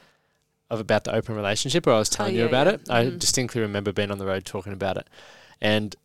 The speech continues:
Speaker 1: anyway, Aubrey Marcus was in an open relationship and he's doing all these podcast episodes being like, "It's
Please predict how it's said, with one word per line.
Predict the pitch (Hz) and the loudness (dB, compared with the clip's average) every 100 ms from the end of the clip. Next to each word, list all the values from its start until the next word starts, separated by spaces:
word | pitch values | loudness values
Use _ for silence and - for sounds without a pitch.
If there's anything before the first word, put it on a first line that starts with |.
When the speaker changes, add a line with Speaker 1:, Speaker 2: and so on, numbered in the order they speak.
| _ _ _ _ - | _ _ _ _ -2
Speaker 1:
anyway, | 123 120 101 - _ _ | 2 4 2 -2 _ _
Aubrey | 143 143 151 | 8 10 10
Marcus | 135 117 117 - 123 | 8 6 4 2 0
was | - 107 | 2 0
in | 113 | 0
an | 113 | 0
open | 120 - 110 | -4 -6 -6
relationship | 107 101 104 110 - 113 | -2 0 0 0 0 -2
and | 117 | -4
he's | 104 | -2
doing | 143 135 | 2 4
all | 131 | 6
these | 120 117 | 6 4
podcast | - 120 110 113 101 | 0 -4 -2 -2 -2
episodes | 110 - - 110 | -4 -2 -2 -2
being | - 110 | -2 -4
like, | 104 - | -6 -10
"It's | 135 135 - | -6 -4 -4